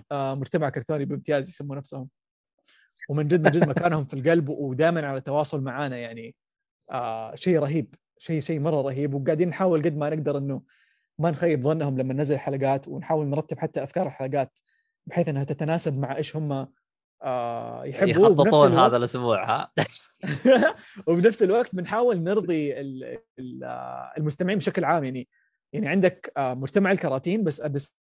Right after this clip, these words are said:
Speaker 1: same time عندك المجتمع الأكبر اللي يسمع كرتون، كرتون. فبنحاول إنه الحلقات حقتنا تكون موجهة للاثنين، بحيث إنه ولا واحد فيهم يحس إنه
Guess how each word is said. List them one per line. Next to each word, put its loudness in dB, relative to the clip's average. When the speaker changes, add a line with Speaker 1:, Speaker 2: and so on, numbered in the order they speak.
Speaker 1:
same 2
time 0
عندك -2
المجتمع -4
الأكبر -2
اللي -2
يسمع -6
كرتون، -8
كرتون. -4
فبنحاول 4
إنه -2
الحلقات 0
حقتنا -4
تكون -2
موجهة -2
للاثنين، -6
بحيث -4
إنه -2
ولا 4
واحد 2
فيهم -4
يحس -6
إنه -4